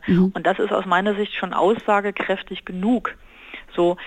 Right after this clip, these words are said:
Speaker 2: und der andere Teil der Diskussion ist ja dann die Frage, was kann Kunst leisten, auch im Hinblick darauf, welche politischen Botschaft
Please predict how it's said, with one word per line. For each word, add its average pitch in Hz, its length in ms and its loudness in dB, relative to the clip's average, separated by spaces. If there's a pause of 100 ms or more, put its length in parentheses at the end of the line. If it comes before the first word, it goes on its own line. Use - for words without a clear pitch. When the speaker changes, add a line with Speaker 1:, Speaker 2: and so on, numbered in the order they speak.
(100)
Speaker 2:
und 175 140 -4
der 160 120 4
andere 277 460 2
Teil 208 220 2
der 226 80 0
Diskussion 214 600 2
ist 208 140 -2
ja 208 100 4
dann 208 120 -2
die 208 160 -4
Frage, 202 240 -2
was 202 180 -4
kann 202 260 -4 (360)
Kunst 196 400 -6
leisten, 185 600 -2
auch 254 140 2
im 247 100 -4
Hinblick 247 640 0 (640)
darauf, 220 440 4
welche 202 360 2 (840)
politischen 202 600 -2
Botschaft 196 720 2